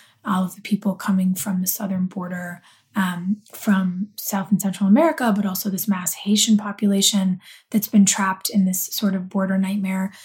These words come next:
uh, that nobody's paying attention to. Nobody's talking about how what's happening at the border is not just a brown, but also a Black issue. Um, all I wanna do is be of service and learn, but, like, I didn't social media any of that stuff.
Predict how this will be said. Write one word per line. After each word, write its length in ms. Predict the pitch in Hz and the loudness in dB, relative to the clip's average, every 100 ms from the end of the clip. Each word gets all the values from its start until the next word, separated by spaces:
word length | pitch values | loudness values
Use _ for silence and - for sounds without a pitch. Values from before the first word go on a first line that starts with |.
| - - | -20 -4
uh, 240 | 208 202 208 | 2 2 2
that 180 | 214 | 2
nobody's 420 | 208 202 190 196 - | 6 6 4 -4 -6
paying 220 | 208 196 | -6 -4
attention 380 | 202 196 - 202 | -2 -2 -2 0
to. 180 | 208 | 2
Nobody's 320 | 196 185 196 - | 2 2 -2 -2
talking 400 | 180 185 202 190 | -2 -2 2 2
about 300 | 185 190 - | 0 -4 -4
how 480 | 190 185 185 185 | -4 -2 -4 -6
what's 240 | 208 185 - | -6 -6 -6
happening 400 | 185 - 190 185 | -6 -6 -4 -4
at 80 | 185 | -6
the 80 | |
border 340 | 185 202 190 185 | -8 -6 -6 -6
is 160 | 190 | -6
not 160 | 190 185 | -6 -8
just 300 | 196 185 - | -6 -6 -6
a 40 | |
brown, 320 | 196 - 190 190 | -8 -10 -8 -6
but 120 | 190 | -6
also 240 | 185 202 | -6 -6
a 40 | 190 | -8
Black 300 | 214 - 190 | -10 -8 -4
issue. 460 | 196 202 196 208 - - - - - | -2 -2 -4 -6 -10 -20 -20 -10 2
Um, 600 | 214 190 196 208 220 - - - - _ _ - | 4 2 0 -2 -2 -6 -20 -20 -20 _ _ -4
all 240 | 220 220 233 | 4 6 8
I 80 | |
wanna 260 | 226 214 190 | 8 6 4
do 220 | 196 190 | -2 0
is 120 | 202 | 0
be 180 | - 185 | 0 -4
of 100 | 180 | -4
service 480 | - 175 170 208 214 | -8 -10 -4 -2 -2
and 180 | 185 175 | -4 -10
learn, 300 | 175 202 240 | -2 2 2
but, 160 | - | 0
like, 240 | 226 214 214 | -4 -4 0
I 40 | |
didn't 360 | 233 285 - - | 2 0 -4 -2
social 400 | - 170 190 170 | -2 -4 -10 -10
media 540 | 175 175 175 180 208 175 | -14 -14 -14 -14 -16 -12
any 220 | 180 196 | -6 -6
of 100 | - | -6
that 180 | 202 - | -12 -10
stuff. 420 | - 175 214 | -10 -10 -10